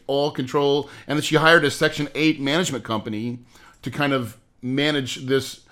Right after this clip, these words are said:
uh, you know, market rent property. And they just, they didn't know what to do because they're focused on Section eight. That's what they understand.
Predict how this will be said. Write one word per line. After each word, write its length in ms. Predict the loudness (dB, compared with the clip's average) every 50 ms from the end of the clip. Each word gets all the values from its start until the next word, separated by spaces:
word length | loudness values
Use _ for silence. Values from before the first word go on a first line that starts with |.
| -20 -20 _ _ _ -2
uh, 200 | 0 0 0 0 -2
you 100 | -4 -2
know, 100 | -2 -2
market 480 | 0 2 4 2 2 2 -2 -2 -2 -2
rent 460 | -4 -4 -2 -2 -2 -4 -10 -16 -20 _ -20 _ _ -20 _ _ -14 0
property. 440 | 4 4 4 4 4 -4 -8 -8 -14 -18 -20 -20 -20 -18 -18 -16 -8 2
And 160 | 2 4 6 6
they 100 | 6 6
just, 380 | 4 0 -2 -2 -10 -12 0
they 140 | 2 2 2
didn't 260 | 4 2 2 4 6
know 100 | 6 6
what 220 | 8 6 4 2 2
to 80 | 2
do 160 | 6 6 6
because 320 | 6 6 2 0 0 2 4
they're 200 | 2 2 2 0 -6 -10 -10
focused 400 | -4 2 2 2 2 0 -2 0
on 140 | 0 -2 0
Section 320 | 0 0 0 0 0 0
eight. 140 | 0 0 0
That's 180 | -2 -4 -2 -2
what 100 | -4 -2
they 120 | -2 -2
understand. 680 | -2 -4 -6 -10 -6 -4 -4 -2 -2 -2 -2 -2 -4